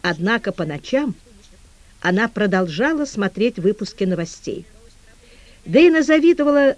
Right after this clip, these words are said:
зарубежным корреспондентам. Они делали нечто по-настоящему важное. Иногда рисковали жизнью, чтобы выполнить свой журналистский долг. А она? Она сидит здесь и занимается черт-те чем?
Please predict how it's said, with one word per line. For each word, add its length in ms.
зарубежным 640
корреспондентам. 880
Они 240
делали 380
нечто 520
по-настоящему 880
важное. 600
Иногда 420
рисковали 600
жизнью, 600
чтобы 320
выполнить 480
свой 320
журналистский 720
долг. 280
А 200
она? 360
Она 240
сидит 340
здесь 480
и 100
занимается 720
черт-те 460
чем? 340